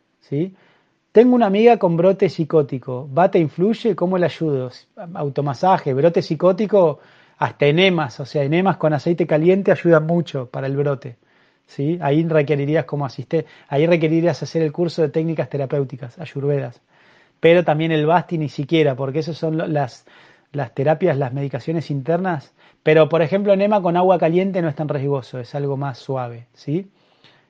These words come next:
Eh, entonces sí, es el, el trastorno psicótico, unmada. Unmada se llama la esquizofrenia en el Ayurveda. A ver, tengo un libro acá sobre unmada. Bueno, ahí está lejos, pero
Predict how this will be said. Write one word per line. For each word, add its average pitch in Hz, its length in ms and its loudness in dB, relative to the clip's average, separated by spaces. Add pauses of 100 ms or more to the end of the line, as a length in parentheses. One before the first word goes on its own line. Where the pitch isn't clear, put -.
(120)
Eh, 131 680 -10
entonces 139 340 -6
sí, 160 320 0
es 143 200 -10
el, 175 60 -12
el 147 420 -12
trastorno 160 360 -6
psicótico, 160 540 -4
unmada. 147 560 -2 (320)
Unmada 160 460 2
se 147 100 -8
llama 156 240 -6
la 143 60 -4
esquizofrenia 139 720 -8 (340)
en 139 140 -6
el 139 100 -2
Ayurveda. 135 600 -4 (760)
A 147 120 -4
ver, 151 180 2
tengo 160 240 -2
un 139 80 -2
libro 135 240 -2
acá 127 160 -8
sobre 131 220 -8
unmada. 127 340 -10
Bueno, 131 220 -10
ahí 135 80 -10
está 139 240 -10
lejos, 151 400 -8
pero 135 320 -12